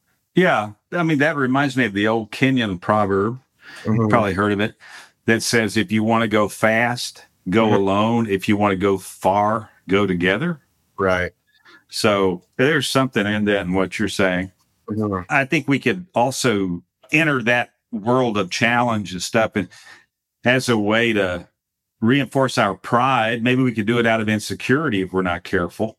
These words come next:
Speaker 1: you know, which
Speaker 2: Yeah.
Speaker 1: would make us worse off for the effort. So we don't wanna do that. Not that everything that's done in that respect or in that space is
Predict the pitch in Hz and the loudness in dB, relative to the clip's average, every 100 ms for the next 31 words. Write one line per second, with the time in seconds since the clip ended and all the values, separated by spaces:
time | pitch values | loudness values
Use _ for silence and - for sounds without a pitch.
0 | - 98 98 101 - - - _ - 104 | -4 0 2 0 -4 -20 -20 _ 0 2
1 | 107 101 101 95 87 _ _ _ _ _ | 2 2 2 0 -4 _ _ _ _ _
2 | 110 101 110 110 - 101 95 - - - | -2 2 2 0 0 0 0 -4 -6 -10
3 | - _ _ _ _ 160 117 156 185 - | -18 _ _ _ _ -2 0 0 0 -2
4 | 98 80 - - _ - 95 90 85 76 | -4 -4 -12 -20 _ 0 2 2 0 -4
5 | - 139 - _ - 98 101 113 98 82 | -6 -8 -12 _ -2 0 2 2 0 0
6 | 82 82 110 131 _ - - - _ _ | -2 -2 -2 -4 _ -20 -20 -20 _ _
7 | - 113 - 101 98 95 107 95 90 87 | 0 0 2 0 0 0 0 0 0 -2
8 | 82 - 95 90 87 87 90 85 - 92 | -4 -2 0 0 0 -2 -2 -6 -4 -2
9 | 90 - 82 - 95 92 92 87 - 98 | -2 -2 -4 0 0 2 0 -2 -4 0
10 | 92 90 - 78 - | 0 -2 -4 -6 -8